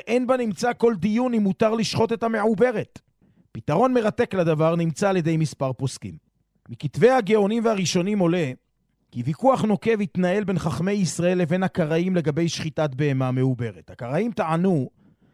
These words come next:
כי העובר נחשב בן, וגם הוכיחו זאת מן הנאמר אצל רבקה, "והתרוצצו הבנים בקרבה".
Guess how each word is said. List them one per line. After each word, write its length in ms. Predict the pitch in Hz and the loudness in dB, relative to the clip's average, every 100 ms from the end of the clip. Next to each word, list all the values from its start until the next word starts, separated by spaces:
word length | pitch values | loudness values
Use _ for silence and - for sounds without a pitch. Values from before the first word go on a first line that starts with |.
| _ | _
כי 80 | - | 0
העובר 380 | 139 165 240 247 | 2 4 2 0
נחשב 460 | 226 135 233 226 214 - | -2 0 2 2 0 -4
בן, 400 | 127 226 196 110 - _ _ _ _ _ | 2 4 4 0 -6 _ _ _ _ _
וגם 220 | 117 170 220 | -2 2 2
הוכיחו 400 | - 262 - 185 | 0 -2 -2 0
זאת 200 | 214 196 | 0 0
מן 140 | 196 | 0
הנאמר 460 | 190 185 185 226 233 | 0 0 0 0 0
אצל 240 | - 208 | 0 -2
רבקה, 500 | 185 175 156 214 240 | 0 -2 -2 0 0
"והתרוצצו 720 | 220 196 190 185 185 - 226 | 0 -2 0 0 -2 -2 0
הבנים 360 | 214 196 208 233 | 0 0 0 0
בקרבה". 500 | 233 233 220 190 | -2 -2 -4 0